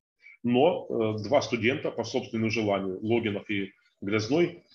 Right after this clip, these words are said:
остались на Камчатке для дальнейшего служения. И к началу шестидесятых годов, э, восемнадцатого века на Камчатке насчитывалось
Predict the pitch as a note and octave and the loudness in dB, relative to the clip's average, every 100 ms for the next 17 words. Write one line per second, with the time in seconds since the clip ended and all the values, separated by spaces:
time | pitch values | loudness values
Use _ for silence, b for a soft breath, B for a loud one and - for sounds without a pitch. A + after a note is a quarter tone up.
0 | _ - C#3 - G#2+ G2+ F#2+ G2+ G#2 G2 | _ -2 0 2 0 0 -2 -4 -4 -2
1 | - - A#2 G#2 G2 G#2 G2+ G2+ G#2 D3+ | -2 -2 -4 -4 -2 -2 -2 -2 0 0
2 | - A#2+ - G#2+ F2+ F2 E2+ D#2+ - _ | 0 -2 -2 -2 -2 -2 -4 -10 -16 _
3 | _ _ _ _ _ _ _ _ A2+ A2 | _ _ _ _ _ _ _ _ -12 0
4 | B2 B2+ - E3 C3+ F#2+ - A#2+ B2 B2 | 0 2 2 4 4 2 -2 -4 -4 -4
5 | C#3 A2+ G2+ G#2 A2 C3 - _ _ _ | -4 -2 0 2 2 0 -4 _ _ _
6 | - A2 A2 A2 - A2+ A#2+ C3+ G#2+ F#2 | -4 2 4 4 2 0 0 2 0 -2
7 | - F#2 E2 D#2+ _ F2+ G#2+ C3+ G#2+ G#2 | -6 -10 -10 -14 _ -4 -2 -2 -4 -4
8 | G#2 G#2 - - G2 G2 - E3 B2 G2+ | -4 -2 -2 -2 -4 -2 -4 -2 0 0
9 | - - | -2 -12